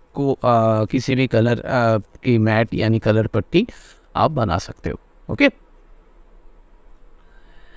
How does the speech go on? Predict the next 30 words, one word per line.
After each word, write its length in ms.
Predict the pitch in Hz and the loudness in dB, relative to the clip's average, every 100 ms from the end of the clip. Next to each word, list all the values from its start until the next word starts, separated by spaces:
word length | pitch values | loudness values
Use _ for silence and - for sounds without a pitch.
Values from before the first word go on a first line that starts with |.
| - - - - - | -20 -20 -20 -20 -6
नेक्स्ट 460 | 127 220 - - - - - | 0 0 0 -14 -16 -12 -2
हमारा 340 | 156 147 147 | 2 4 2
आता 340 | 131 123 131 | 2 -2 -2
है 200 | 131 160 - | 0 -2 -2
एचडी 440 | 135 131 123 139 | -2 -2 0 -2
बार 280 | 127 120 113 | 2 0 0
एंड 160 | 117 107 | -2 -6
स्टोन, 460 | - 170 202 226 - | -2 0 0 0 -4
जो 260 | 123 110 127 | -10 -6 -6
सिमिलर 540 | - 170 185 214 190 | -4 -2 2 2 2
है 120 | 190 | 0
बार्स 320 | 147 127 117 123 | 2 2 2 0
एंड, 200 | 120 - - 127 | -4 -4 -12 -10
अ, 160 | 120 | -8
स्टोन 340 | - - 117 117 | -8 -6 -4 -2
की 180 | - 123 | -2 0
जैसा 300 | 131 - 147 | 0 2 2
ही। 200 | 190 - _ - _ _ _ _ - | 2 -2 _ -20 _ _ _ _ -2
ये 140 | 113 | -2
सिंपल, 560 | 107 151 151 143 190 190 | 0 0 0 2 2 0
अ, 60 | - 131 127 123 120 107 _ _ _ _ - | -2 0 0 -2 -2 -6 _ _ _ _ -4
अलग 240 | 135 165 | 2 2
कुछ 300 | - 160 - | 2 -4 0
नहीं 180 | 160 165 | 0 2
है। 180 | 185 240 _ _ - - - | 0 -4 _ _ -20 -20 -6
आप 240 | 110 110 113 | 0 2 2
अगर 200 | 107 107 | 2 2
यहाँ 200 | 104 107 | 2 2
पे 140 | 110 | 0
देखेंगे 500 | 101 107 131 156 233 | 0 -2 0 2 2